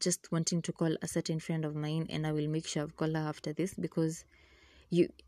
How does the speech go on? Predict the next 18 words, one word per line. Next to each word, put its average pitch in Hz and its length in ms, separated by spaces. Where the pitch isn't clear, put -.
we 180 100
all 185 160
know, 160 320
we 175 280
know, 180 280
we 156 100
know, 156 200
we 160 500
all 165 120
know. 160 300
And 151 500
if 185 180
you're 185 80
that 214 160
friend 165 300
who 156 60
is 147 100
suffering, 151 640